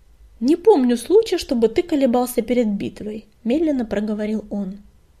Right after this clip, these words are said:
Частокол вытянул шею и насмешливо протянул:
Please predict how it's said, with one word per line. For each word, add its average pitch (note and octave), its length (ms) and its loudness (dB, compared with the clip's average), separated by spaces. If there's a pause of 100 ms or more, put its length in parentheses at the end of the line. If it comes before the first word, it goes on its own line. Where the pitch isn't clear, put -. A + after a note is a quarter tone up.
(580)
Частокол D#4+ 480 0
вытянул A#3 440 0
шею G4 380 2
и B3+ 40 0
насмешливо A#3 640 -2
протянул: G#3 640 -6